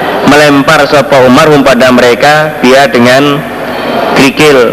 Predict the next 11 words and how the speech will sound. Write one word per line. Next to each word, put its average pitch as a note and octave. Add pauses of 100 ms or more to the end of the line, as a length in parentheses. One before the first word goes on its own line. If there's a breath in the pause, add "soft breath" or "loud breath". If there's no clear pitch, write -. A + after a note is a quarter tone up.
(1500)
Jadi B2 (760)
orang-orang C3
Habasyah, C3+
dia A#2+ (840)
bermain C3 (640)
dengan B2+
alat B2
perang C3+
di C#3+
dekatnya A#2
Nabi. G#2+